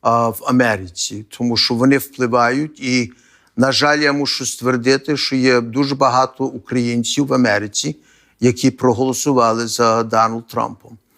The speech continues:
А, вони мають крихітку, мають своєї національної свідомості, вони більшості за ним пр-, проголосували з економічних причин. Ну, смішні економічні причини. Він сказав, що інфляція зависока.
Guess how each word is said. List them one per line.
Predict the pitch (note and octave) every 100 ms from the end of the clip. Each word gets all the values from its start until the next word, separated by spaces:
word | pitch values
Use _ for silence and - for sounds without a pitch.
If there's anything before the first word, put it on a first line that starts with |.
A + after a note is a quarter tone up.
| _ - _ -
А, | A2+ A2+ A2 A2 A2
вони | A2+ C3 C3+
мають | C3+ C3+ C3 B2+ A#2+ - - B2 A2+ -
крихітку, | B2+ - E3+ F#3 - - C#3
мають | A2+ A2 G#2 G2+ - _ _ _
своєї | - - B2+ B2+ C3+ C3 B2+
національної | B2 - B2+ B2 B2 A#2+ A#2 G#2
свідомості, | - A#2+ B2 C3 C#3 - -
вони | D3 C#3 C3
більшості | B2+ B2 - A#2 - A#2
за | A#2+
ним | B2+ A#2+
пр-, | A2+ A#2+ -
проголосували | A#2+ A#2+ A#2+ A2+ - A#2+ B2 B2 A#2 - _ _ _
з | -
економічних | B2 B2+ A#2+ A#2+ A#2+ A2+ - C3+ D3 -
причин. | - C#3+ C#3 - E3 G3+ - _ _ _
Ну, | F#3
смішні | F3 - F#3 -
економічні | F3+ D3+ - C#3 C3+ C3+ - A#2+
причини. | B2 A2+ - A#2
Він | A#2 C3+
сказав, | - C#3+
що | - C#3
інфляція | B2+ - C#3+ B2 - A#2
зависока. | G#2 A2 G2+ - G#2+ F#2 F#2+